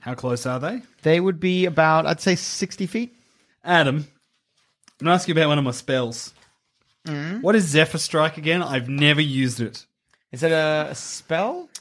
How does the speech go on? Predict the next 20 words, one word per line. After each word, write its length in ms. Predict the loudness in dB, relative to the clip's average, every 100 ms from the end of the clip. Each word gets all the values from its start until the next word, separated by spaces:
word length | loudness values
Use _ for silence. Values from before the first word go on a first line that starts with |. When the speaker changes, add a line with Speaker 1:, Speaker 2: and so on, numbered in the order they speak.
| -8
Speaker 1:
It 100 | -6
is 120 | -4
a 60 |
spell. 300 | -4 2 2 2
It's 100 | -2
a 40 |
first 340 | 2 2 4
level 140 | 2 0
spell 520 | -2 2 4 4 0
with 140 | -8 -10
a 40 |
C 400 | -10 -2 2 4
next 300 | 2 0 -2
to 140 | -4 -4
it. 220 | -6 -12 _ _ -20 -20 _
I 40 |
cast 400 | -8 2 4 4
it 60 | 2
on 100 | 2
myself, 840 | 2 0 -2 2 2 2 -4 -20